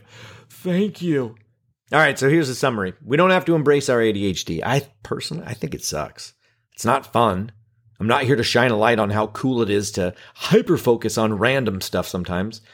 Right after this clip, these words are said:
What we can do is be self-aware about our limitations and create unique solutions that make living with this disorder not a chaotic shit show. And it can be done by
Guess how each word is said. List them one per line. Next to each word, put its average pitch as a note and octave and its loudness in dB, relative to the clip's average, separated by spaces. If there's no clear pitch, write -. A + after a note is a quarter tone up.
What B2 2
we C3 2
can G3 4
do D#3 4
is G#2 -6
be F2+ -6
self-aware E3+ 4
about D#3+ 4
our E3 4
limitations C#3+ 0
and B2 -2
create B2 2
unique A#2 0
solutions B2 2
that A#2+ 2
make A#2+ -2
living A#2 2
with D#3 2
this D3+ 2
disorder A#2+ 4
not G#2+ 0
a B2+ -2
chaotic G#2 0
shit - 0
show. D2 -4
And D#3+ 4
it F3 -4
can E3 4
be D#3 2
done A#2 0
by A2+ 2